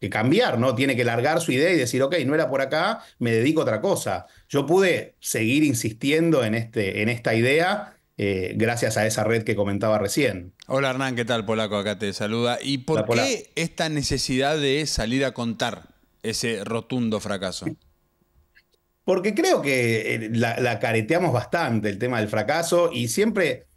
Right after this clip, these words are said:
Speaker 1: solemos pensar que las personas que son exitosas o que consideramos exitosas, eh,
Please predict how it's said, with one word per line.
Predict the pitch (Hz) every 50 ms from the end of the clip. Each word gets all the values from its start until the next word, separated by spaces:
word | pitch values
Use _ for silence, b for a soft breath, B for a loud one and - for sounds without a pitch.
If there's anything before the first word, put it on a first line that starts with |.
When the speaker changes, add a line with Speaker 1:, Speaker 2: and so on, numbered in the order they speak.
| - -
Speaker 1:
solemos | - - 147 135 170 202 -
pensar | - 147 139 135 170 170 175 165
que | 170
las | 139 117 110
personas | - 131 120 117 - 160 165 160
que | 160 135
son | 117 - 156
exitosas | 156 143 - - 120 117 185 185 180 165 - 151 139 160 160 160 -
o | 117
que | 107 113
consideramos | - 110 110 107 - 117 110 123 160 196 196 170 -
exitosas, | 139 113 - 127 117 117 175 151 127 - 135 135 160 160 - B B B B B B B
eh, | - 113 113 113 107 110 107 - -